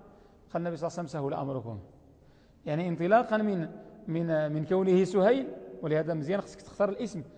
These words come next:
الحسن لأبنائك وبناتك، كل الاسم اللي يكون فيه الحال، فال حسن أو تاريخ حسن،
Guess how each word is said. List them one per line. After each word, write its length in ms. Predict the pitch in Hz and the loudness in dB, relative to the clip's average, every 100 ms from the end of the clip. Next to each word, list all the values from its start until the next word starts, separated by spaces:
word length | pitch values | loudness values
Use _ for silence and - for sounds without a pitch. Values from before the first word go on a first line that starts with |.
| - - | -20 -8
الحسن 360 | 139 202 196 147 - - - - | 2 2 2 -2 -6 -20 -18 -6
لأبنائك 560 | 156 170 160 214 196 175 | -4 -2 2 2 2 -2
وبناتك، 500 | 156 170 180 170 - - - - - - | 0 0 0 -2 -8 -14 -20 -20 -20 -6
كل 80 | 190 | -4
الاسم 360 | 190 190 208 196 | -2 -4 -4 -4
اللي 100 | 175 | -4
يكون 200 | 202 175 | -2 -2
فيه 180 | 180 165 | 0 2
الحال، 340 | 175 202 190 | 2 0 2
فال 240 | 196 190 | 2 2
حسن 320 | 156 185 170 131 - - - | 0 -4 -4 -6 -12 -12 -4
أو 80 | 160 | 0
تاريخ 320 | 175 180 175 | 2 2 2
حسن، 340 | 226 226 175 | 2 2 2